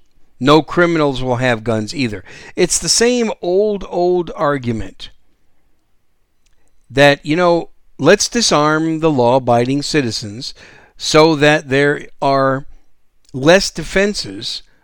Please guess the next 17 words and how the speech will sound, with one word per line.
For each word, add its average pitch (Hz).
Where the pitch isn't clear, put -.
against 135
criminals 156
who 277
will 269
have 208
guns. -
I'm 160
gonna 180
play 170
my, 139
one 151
of 147
my 135
favorite 151
public 147
service 147
announcements 117